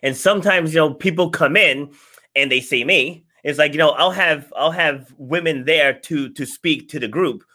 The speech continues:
but, you know, I run it, I put it together, I decide the topics and everything.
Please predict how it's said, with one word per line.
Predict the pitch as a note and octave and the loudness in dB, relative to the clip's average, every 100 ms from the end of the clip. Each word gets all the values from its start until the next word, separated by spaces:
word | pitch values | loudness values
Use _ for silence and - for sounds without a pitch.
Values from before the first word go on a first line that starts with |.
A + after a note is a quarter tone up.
| _ _ _ | _ _ _
but, | - B2+ A#2+ - _ _ _ _ - | -4 0 0 -2 _ _ _ _ -6
you | C#3 | 0
know, | B2 B2 | 0 0
I | C#3 | -2
run | C3+ C#3 C3+ | 0 -2 0
it, | |
I | A#2+ | -2
put | B2 D#3+ | -4 -4
it | C3 | -8
together, | C#3+ C3+ B2+ B2+ B2 A#2+ | -6 -2 -2 0 -2 -2
I | A#2 | -6
decide | A#2+ A#2+ C3+ | -6 -2 -2
the | B2+ | -2
topics | C3+ C3 C3 B2+ D#3 | 0 -2 0 -4 -2
and | |
everything. | B2+ B2 B2 B2+ B2 | -2 -2 -2 -2 -4